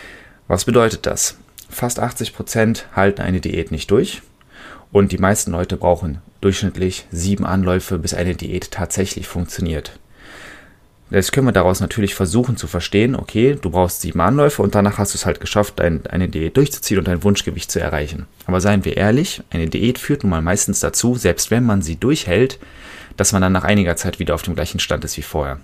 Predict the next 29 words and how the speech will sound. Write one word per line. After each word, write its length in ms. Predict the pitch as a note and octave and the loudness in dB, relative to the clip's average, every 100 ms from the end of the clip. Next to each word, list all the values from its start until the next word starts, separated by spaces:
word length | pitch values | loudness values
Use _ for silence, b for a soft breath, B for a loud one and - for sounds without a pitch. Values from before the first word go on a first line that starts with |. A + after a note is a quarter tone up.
| - | -10
Das 120 | E2+ | -6
bedeutet, 420 | - G#2+ C3 - - | 0 2 2 0 -4
du 60 | - | 0
musst 220 | B2+ C3 | 0 0
es 100 | - | 0
siebenmal 600 | B2+ F3 E3+ D#3 D#3 D3+ | 2 2 0 0 0 -2
versuchen, 640 | - B2+ A#2+ C#3+ - B2+ - B B B B B | -2 -2 0 -2 2 0 0 B B B B B
bis 120 | C3+ | -2
du 80 | - | 2
dein 140 | A2 G2 | 2 2
Ziel 200 | - G#2 | 2 2
erreichst 560 | E2+ A2 E3 - - - - | 4 4 2 -2 -10 -8 -4
und 140 | G2 | -2
dann 100 | G2+ | -2
hältst 220 | A2+ A#2+ | -2 -2
du 20 | - | -2
es 80 | |
am 80 | G#2+ | 0
Ende 140 | A#2 B2 | 0 0
doch 200 | D#3+ - | 0 0
nicht 160 | B2+ | 0
langfristig 540 | E2 F2+ - - F2+ - | 0 -2 -4 -6 -6 -2
durch 280 | F2 - | 0 0
und 100 | G#2 | -2
nachdem 260 | - G#2+ G#2+ | -4 0 0
die 100 | F#2 | 0
Diät 280 | F2+ G2 - | -2 -2 0
vorbei 320 | F2+ D#2 G#2+ | 0 2 4
ist, 280 | C3+ C3+ | 4 4